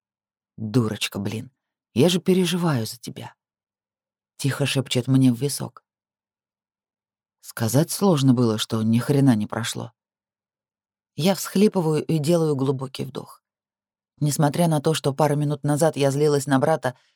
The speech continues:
я все еще его люблю. "Три года назад",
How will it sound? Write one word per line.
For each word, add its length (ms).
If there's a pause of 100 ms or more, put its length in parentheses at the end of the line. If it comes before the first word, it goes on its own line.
(100)
я 160
все 180
еще 220
его 280
люблю. 400 (1700)
"Три 240
года 320
назад", 520